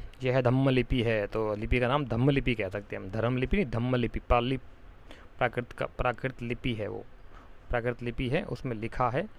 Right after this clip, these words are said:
उसने लि-, अम-, अभि-, अ, अ-, अशोक ने अपने लेखों, अभिलेखों की लिपि को बोला गया है धम्म लिपि। जो वहाँ पर लिखा उसने क्या, "इयम धम्म लिपि", यह धम्म लिपि है।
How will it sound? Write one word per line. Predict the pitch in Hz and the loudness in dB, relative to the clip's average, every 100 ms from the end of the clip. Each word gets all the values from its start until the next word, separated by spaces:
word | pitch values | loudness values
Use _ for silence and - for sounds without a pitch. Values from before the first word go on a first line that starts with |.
| - - - - | -16 -16 -8 -4
उसने | 123 123 | -2 -2
लि-, | 120 123 | -4 -4
अम-, | 127 131 - | -6 -8 -8
अभि-, | 120 120 135 | -6 -6 -2
अ, | 123 113 113 110 110 - | 0 2 2 0 -2 -8
अ-, | 135 - | -10 -6
अशोक | 120 104 123 123 | -8 -2 0 0
ने | 127 | -2
अपने | 131 135 | -2 -2
लेखों, | 120 - 123 | -2 -2 -4
अभिलेखों | 113 117 117 120 | -2 -2 -2 -2
की | |
लिपि | 120 113 123 | -2 -2 -2
को | 117 | 0
बोला | 117 117 | 0 0
गया | 113 110 | 0 0
है | 127 202 - - - - | -2 -4 -10 -20 -14 -4
धम्म | 120 123 135 | 2 4 4
लिपि। | 113 - 107 - - | 2 0 -2 -6 -8
जो | 107 | -4
वहाँ | 110 | -2
पर | 113 | 0
लिखा | 113 120 120 | 0 0 0
उसने | 113 120 | 0 -2
क्या, | 123 180 - - - - | -2 -2 -4 -12 -12 -2
"इयम | 139 135 139 | 2 2 4
धम्म | 120 135 135 | 4 4 4
लिपि", | 127 123 131 - - - | 4 4 2 -2 -10 -6
यह | 120 127 | 2 4
धम्म | 117 120 123 | 4 4 2
लिपि | 117 - 123 | 2 2 2
है। | 113 | 2